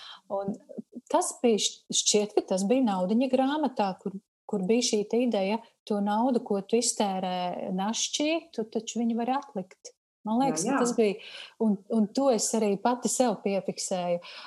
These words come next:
Speaker 1: ka gribas nopirkt tur kaut kādu šokolādīti un ko. Un tā ideja, ka es to naudu varu atlikt, tas taču ir, ā, vienkārši, nu, fantastiski. <laughs> Es varu sakrāt, ā, grāmatai <laughs> jaunai. Jā, tā kā,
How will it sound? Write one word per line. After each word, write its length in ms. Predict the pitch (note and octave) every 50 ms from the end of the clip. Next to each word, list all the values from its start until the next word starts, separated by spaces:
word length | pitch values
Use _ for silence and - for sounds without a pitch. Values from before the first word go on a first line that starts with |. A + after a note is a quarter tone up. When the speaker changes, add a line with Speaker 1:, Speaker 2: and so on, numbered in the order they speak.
| - _
Speaker 1:
ka 120 | - - G#3+
gribas 380 | F3+ A#3 B3+ C#4 A3+ - -
nopirkt 400 | A3 A3 G#3+ G#3+ - F3+ F3+ - -
tur 140 | - F#3+
kaut 240 | F#3 - F#3+ F#3 F3+ -
kādu 240 | - G#3 F#3+ F3+
šokolādīti 760 | - - B3+ B3 - A3+ G#3 G#3 G#3 G3+ F#3+ G3 F#3+ F3+ F#3 -
un 100 | F3+ F3+
ko. 220 | E3+ - A#3+ C4+ C4 G#3+ - - _ _ _ _ _ _ _ _ _ _ -
Un 140 | G#3 G3+ F#3
tā 160 | - F#3+ F#3 F#3+
ideja, 320 | B3+ D#4 C4 G3+ F#3 F3+
ka 160 | F3+ - -
es 140 | A#3 B3+ B3
to 100 | - G#3
naudu 380 | F#3 F3+ G3+ A#3 B3 G3 F3+ F#3
varu 220 | F3 F3 F3+ F3 F#3
atlikt, 760 | G#3 C4+ G4 - - - - G3 F3+ F3 - - - - - - -
tas 180 | - B3+ B3+ -
taču 240 | A3+ B3 - -
ir, 140 | C4+ C#4+ C4+
ā, 220 | D4+ - - B3+ B3+ B3+ B3+ B3+
vienkārši, 720 | C4 A#3+ B3 C4+ C#4+ C#4 - C4 B3+ A#3+ - - - B3+ B3 B3 B3 B3 B3 - - - - - - _ _ -
nu, 260 | A#3 A3 A3+ A#3 A#3 A#3+
fantastiski. 1040 | A#3 - C4+ D4+ F#4+ G#4 - - - - B3+ A3+ - - - - - - - D#4 D4 C#4 - - C#4+ C#4
<laughs> 380 | - - - - - - -
Es 160 | A3+ A3 A3 A#3+
varu 180 | A3 A3 A#3+
sakrāt, 640 | A#3+ - C4 D4+ D4+ - B3 G#3 F#3+ F#3+ F#3+ - -
ā, 140 | G#3+ G3+ G3+ G3
grāmatai 760 | G3+ A3+ C4+ C#4+ D4 D4 C#4+ B3+ B3 B3+ - G3+ G3+ G#3 A#3+ A#3+
<laughs> 140 | - C#4 B3
jaunai. 500 | A#3+ A#3+ - A#3+ A#3+ A3+ - F#3+ G#3 G#3 A3+ - - - - - - - - - - - - _ _
Jā, 360 | - - G3+ G#3+ A3+ A3+ A#3 A3+ G3+
tā 160 | G3 - G3+
kā, 180 | - - - F#3+